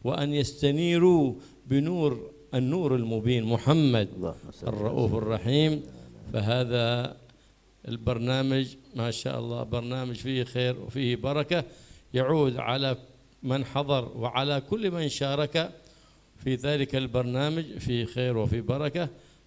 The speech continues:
Speaker 1: لأنه فيه نشر لشريعة النبي محمد صلى الله عليه وسلم وإحياء لسنة النبي محمد صلى الله عليه وسلم. وما أقيمت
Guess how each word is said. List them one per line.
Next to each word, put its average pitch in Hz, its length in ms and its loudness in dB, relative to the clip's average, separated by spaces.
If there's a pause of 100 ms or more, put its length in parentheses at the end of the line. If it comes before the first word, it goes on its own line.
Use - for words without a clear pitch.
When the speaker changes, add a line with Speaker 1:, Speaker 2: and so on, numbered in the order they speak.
(140)
Speaker 1:
لأنه 123 840 -4
فيه 131 380 0
نشر 127 360 -2 (560)
لشريعة 120 540 0
النبي 110 280 -2
محمد 110 360 -4
صلى 110 100 -6
الله 110 180 -6
عليه 110 120 -6
وسلم 104 160 -8 (360)
وإحياء 143 800 0 (240)
لسنة 131 480 -2
النبي 113 280 -6
محمد 135 380 -8
صلى 123 120 -6
الله - 60 -10
عليه - 100 -12
وسلم. 113 280 -8 (460)
وما 156 400 0
أقيمت 135 640 0